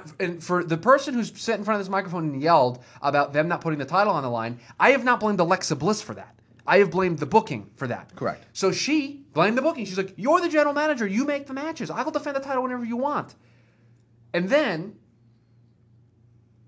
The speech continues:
Speaker 1: he just asks the crowd if they want the match. They chant, "Yes," the segment is over.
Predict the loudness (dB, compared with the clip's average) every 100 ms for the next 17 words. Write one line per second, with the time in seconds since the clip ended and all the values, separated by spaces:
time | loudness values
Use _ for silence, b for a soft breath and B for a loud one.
0 | _ _ -14 -6 -4 -4 -6 -6 -2 -2
1 | -2 -8 -6 0 2 2 -2 -2 -2 -4
2 | -2 0 -2 -4 -8 -6 -6 -2 0 0
3 | -2 -10 -10 -6 -4 -4 -6 -6 -4 -2
4 | -4 -6